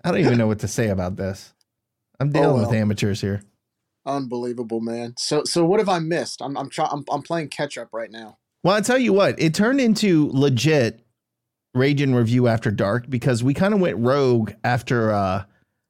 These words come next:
Speaker 1: after it, it became a close basketball game and people were chiming in. So we kinda held on long enough to, uh, to watch the end of the game together. To cheer on the
Speaker 2: I, I see we
Speaker 1: players.
Speaker 2: won.
Speaker 1: The players i-,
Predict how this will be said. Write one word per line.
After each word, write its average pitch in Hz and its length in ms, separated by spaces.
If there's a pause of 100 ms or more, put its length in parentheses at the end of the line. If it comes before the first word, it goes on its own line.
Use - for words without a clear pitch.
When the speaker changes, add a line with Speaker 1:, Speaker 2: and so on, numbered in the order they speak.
(140)
Speaker 1:
after 123 320
it, 110 380
it 123 160
became 123 360
a 107 60
close 120 400
basketball 110 580
game 113 300
and 107 80
people 120 240
were 110 100
chiming 110 400
in. 110 240
So 123 140
we 120 120
kinda 123 380 (340)
held 147 300
on 127 280
long 117 300
enough 110 320
to, 117 280
uh, 101 260 (100)
to - 100
watch 104 260
the 113 100
end 110 120
of 104 60
the 101 60
game 104 500
together. 98 500 (1200)
To 139 100
cheer 185 240
on 160 160
the 139 80
Speaker 2:
I, 120 60
I 123 40
see 135 80
we 165 60
Speaker 1:
players. 139 540
Speaker 2:
won. 120 240
Speaker 1:
The 143 140
players 180 1200 (380)
i-, 131 140